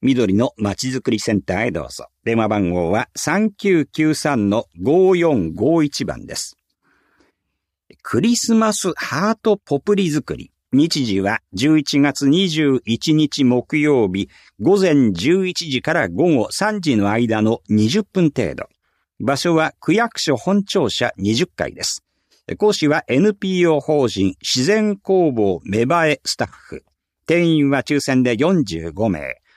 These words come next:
お申し込みは十一月八日金曜日までに区ホームページまたは電話でお願いします。お問い合わせは保全係。電話番号は五九八四の一六八三番です。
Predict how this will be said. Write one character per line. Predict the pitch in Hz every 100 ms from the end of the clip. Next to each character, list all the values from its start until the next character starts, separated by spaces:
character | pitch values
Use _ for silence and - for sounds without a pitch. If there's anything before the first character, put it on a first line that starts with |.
| _ _
お | 147
申 | 214
し | -
込 | 180
み | 170
は | 143 135 - -
十 | 101 202 226
一 | -
月 | 196 185 -
八 | 170 160
日 | 156 147 139
金 | - 208 220
曜 | 220 214 185
日 | 120 107
ま | 120
で | 113 101
に | 90 90 _ _
区 | - 208 -
ホ | - 165
ー |
ム | 160 143
ペ | - 123
ー |
ジ | 87 80 -
ま | 120
た | 165 143
は | 123
電 | 98 110 156 160
話 | 151 143
で |
お | 151
願 | 95 73
い | 71
し | -
ま | -
す。 | - - _ _ _ -
お | 98
問 | 147
い | 135
合 |
わ | 127
せ | -
は | 135 147 -
保 | 113
全 | 110 185 175 147
係。 | 139 - 80 67 -
電 | 107 113
話 | 117
番 | 107 92
号 | 85 80
は | 110 - 98
五 | 143 214 214
九 | - 208 185
八 | 143 127 - 175
四 | 170 151 123
の | 131 147 _
一 | 117 - -
六 | 208 202 - 92
八 | - 104 -
三 | - 156 85
番 | 65
で | -
す。 | - -